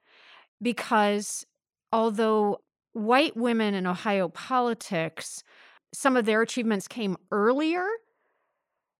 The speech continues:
there were African American women who it took them much longer, which I think speaks to the higher barriers there are to women of color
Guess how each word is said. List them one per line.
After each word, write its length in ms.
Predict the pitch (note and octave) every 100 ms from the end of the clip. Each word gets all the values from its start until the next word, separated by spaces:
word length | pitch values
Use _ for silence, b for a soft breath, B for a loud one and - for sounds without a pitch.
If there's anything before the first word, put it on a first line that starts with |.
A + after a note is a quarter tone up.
| -
there 200 | G3+ B3
were 220 | B3+ B3 G#3+
African 420 | B3 D#4 C#4+ C4
American 540 | G#3+ G#3+ B3 B3 G#3
women 400 | G3 F#3 F#3 F3+ - - -
who 440 | D4+ C#4 A3+ G3+ _ _
it 160 | A#3+ A#3+
took 280 | - D4 -
them 200 | C4+ A#3
much 280 | A#3 -
longer, 480 | A3+ A3 F#4+ D4 G#3+
which 160 | A3+ A#3+
I 80 | A3+
think 200 | A#3+ G#3+
speaks 520 | - C4+ C#4+ - -
to 200 | - C4
the 260 | G#3 G3
higher 540 | F3 - - C#4+ G4+ G#4
barriers 580 | G3+ F3+ F3+ F3 F3+ -
there 140 | F3+
are 220 | D3+ F3
to 100 | F3
women 240 | F3+ F3 F3
of 120 | E3
color 580 | - F4 G4 F3+ F3